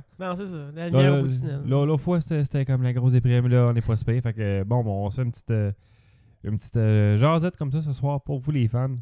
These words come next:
Speaker 2: Puis, J F, on va commencer avec le sujet de l'heure, Super Mario Odyssey.
Speaker 1: Oh boy, ouais.
Speaker 2: Ouais, on vous pogne de même, hein. C'était pas ça que le monde s'attendait, j'imagine.
Speaker 1: Non.
Speaker 2: Mais ouais, euh, c'est finalement sorti,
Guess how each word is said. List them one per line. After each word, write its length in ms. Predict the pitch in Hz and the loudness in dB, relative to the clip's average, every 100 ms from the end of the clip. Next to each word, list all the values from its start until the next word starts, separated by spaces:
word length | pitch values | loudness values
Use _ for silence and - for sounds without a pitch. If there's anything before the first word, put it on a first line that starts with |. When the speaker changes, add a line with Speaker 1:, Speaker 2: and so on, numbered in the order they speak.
| - | -6
Speaker 2:
Puis, 80 | 113 | -4
J 220 | 117 180 | 0 2
F, 20 | |
on 80 | 156 | 2
va 80 | 120 | 2
commencer 460 | 135 135 123 131 | 2 2 0 2
avec 340 | 160 120 123 - _ _ _ _ 117 | 2 2 2 -4 _ _ _ _ 6
le 220 | 135 135 | 8 8
sujet 360 | - 160 165 | 6 4 6
de 80 | 165 | 6
l'heure, 460 | 139 139 156 165 147 - _ _ _ _ _ _ _ _ _ - | 6 8 6 4 0 -6 _ _ _ _ _ _ _ _ _ -10
Super 280 | - 180 185 | 0 2 6
Mario 240 | 151 165 | 6 6
Odyssey. 380 | 151 120 143 156 _ - | 4 2 0 -4 _ -8
Speaker 1:
Oh 140 | 135 170 | -6 -4
boy, 300 | 123 113 95 | -4 -4 -4
ouais. 200 | 98 98 _ _ - | -6 -8 _ _ 2
Speaker 2:
Ouais, 240 | 113 151 143 _ _ - | 4 4 0 _ _ -10
on 180 | 95 | -8
vous 120 | 92 95 | -8 -2
pogne 240 | 131 127 | 0 0
de 80 | 110 | 0
même, 240 | 110 123 | -2 -2
hein. 80 | 117 | -4
C'était 160 | 107 104 | -6 -4
pas 140 | 101 | -4
ça 100 | 113 | -4
que 140 | 110 | -6
le 100 | 98 | -6
monde 220 | 98 107 107 | -6 -6 -8
s'attendait, 440 | 98 95 92 110 | -8 -6 -4 -4
j'imagine. 500 | 104 104 98 110 120 113 | -4 -6 -6 -8 -10 -16
Speaker 1:
Non. 220 | 98 90 87 95 _ _ _ _ - | -16 -14 -16 -18 _ _ _ _ 0
Speaker 2:
Mais 140 | 120 | 6
ouais, 260 | 127 220 269 | 8 6 2
euh, 380 | 131 113 110 104 | 0 0 -2 -2
c'est 180 | - 127 | -6 -10
finalement 420 | 139 147 135 180 | -4 -2 0 -2
sorti, 520 | - - - 165 | -4 -6 -8 -8